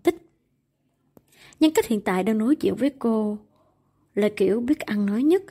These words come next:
việc gì cũng nói rõ ràng và logic. Thực chất là phần tư duy, là tư người phân tích. Người này được gọi là người phát ngôn. Còn có một phụ nữ phụ trách quan sát rất tinh tế,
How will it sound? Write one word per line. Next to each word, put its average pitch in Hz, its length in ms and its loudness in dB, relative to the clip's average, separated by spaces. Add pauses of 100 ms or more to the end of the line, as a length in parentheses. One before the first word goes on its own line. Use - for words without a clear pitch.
(300)
việc 240 160 0
gì 226 260 4 (100)
cũng 233 200 -2
nói 254 420 0
rõ 226 200 0
ràng 196 400 0
và 196 100 -4
logic. 208 440 -2 (400)
Thực - 220 -6
chất 370 220 2
là 190 120 0
phần 202 200 -2
tư 262 160 2
duy, 247 400 2 (100)
là 202 360 -2 (260)
tư 294 280 4
người 190 460 -2
phân 196 320 -10 (140)
tích. 381 140 -2 (1120)
Người 226 180 4
này 214 280 0
được 208 160 -4
gọi 208 220 -2
là 202 140 -2
người 190 300 -2
phát - 320 -8
ngôn. 220 280 0 (600)
Còn 202 400 0
có 277 160 0
một 285 180 0
phụ 196 200 -2
nữ 202 380 0
phụ 202 200 0
trách 311 180 0 (120)
quan 208 220 -2
sát 330 380 -2
rất 302 160 -8 (120)
tinh 196 300 -2
tế, 214 320 0